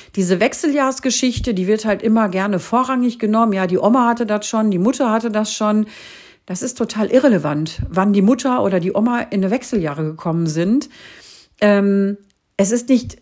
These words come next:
vererbbar, wann man in die Wechseljahre kommt, sondern, ähm, das ist mein eigenes Ding. Und wenn ich, ähm, stressgeplagt bin, beziehungsweise,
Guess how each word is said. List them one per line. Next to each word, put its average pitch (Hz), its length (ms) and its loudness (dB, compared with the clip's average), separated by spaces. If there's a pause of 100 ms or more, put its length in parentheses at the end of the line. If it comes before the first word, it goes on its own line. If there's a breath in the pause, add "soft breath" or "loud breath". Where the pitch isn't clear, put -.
vererbbar, 165 1120 2
wann 165 160 0
man 170 160 0
in 170 140 0
die 160 100 0
Wechseljahre 156 640 -2
kommt, 147 640 -6
sondern, 170 720 2
ähm, 160 720 0 (160)
das 180 500 -2
ist - 300 0
mein 196 220 2
eigenes 254 640 2
Ding. 233 400 6
Und 202 300 0
wenn 202 280 2
ich, 254 400 -2 (640 loud breath)
ähm, 165 1120 -2
stressgeplagt 233 1200 -2
bin, 247 500 4
beziehungsweise, 185 1200 0